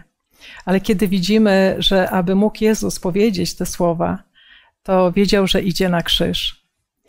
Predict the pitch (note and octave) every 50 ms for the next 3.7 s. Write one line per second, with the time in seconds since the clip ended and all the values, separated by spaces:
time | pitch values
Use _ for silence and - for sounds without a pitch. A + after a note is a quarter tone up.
0 | - - - - - G3 G3+ G3+ - A3 G3+ G3 G#3+ G3+ G#3+ B3+ C4+ B3+ G#3+ -
1 | - - G3+ F3 F3 - - F#3+ - F#3+ F3+ F#3 F#3 F3+ E3+ - F3 F3 - -
2 | - - F#3 - - G3+ - - G#3 G3 G3 F#3 F3+ - G3 F#3 F3+ - - G3
3 | F#3 F#3 F3+ F3 - - F3+ F3 E3+ - - F#3 G3 B3